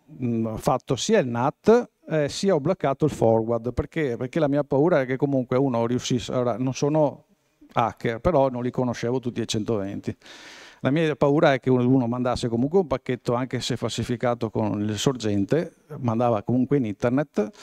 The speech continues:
eh, se non è nattato comunque esce, e riusciva a avere un'informazione e quindi riusciva a darla. Quindi ho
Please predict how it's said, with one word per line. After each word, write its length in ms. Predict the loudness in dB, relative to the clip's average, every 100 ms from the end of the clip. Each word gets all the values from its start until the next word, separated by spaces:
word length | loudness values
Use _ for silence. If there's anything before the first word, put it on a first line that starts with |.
| -20 -20 -20 -14 -2
eh, 300 | 0 0 -2
se 140 | 0
non 100 | 0
è 60 | 2
nattato 440 | 2 2 2 2
comunque 500 | 2 0 2 2 0
esce, 400 | -2 0 0 0 -6
e 280 | -4 -2
riusciva 340 | -2 -2 0 0
a 20 |
avere 200 | 0 0
un'informazione 920 | -2 -2 -2 -2 -2 -2 -2 -2 -6
e 120 | -8 -4
quindi 240 | 0 0
riusciva 300 | -2 -2 -2
a 40 |
darla. 460 | 0 0 -2 -4 -4
Quindi 220 | -2 0
ho 100 | 0